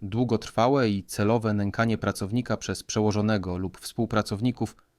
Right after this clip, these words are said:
które prowadzi do jego wykluczenia z zespołu i pogorszenia zdrowia psychicznego.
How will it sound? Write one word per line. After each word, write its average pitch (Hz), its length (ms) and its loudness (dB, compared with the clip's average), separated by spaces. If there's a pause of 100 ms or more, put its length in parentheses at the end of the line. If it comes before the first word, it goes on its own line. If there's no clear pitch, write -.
(180)
które 160 260 2
prowadzi 120 500 2
do 104 100 0
jego 95 240 0
wykluczenia 101 560 -2
z 92 40 -6
zespołu 110 580 2
i 143 200 -4
pogorszenia 110 640 0
zdrowia 98 320 -2
psychicznego. - 680 -10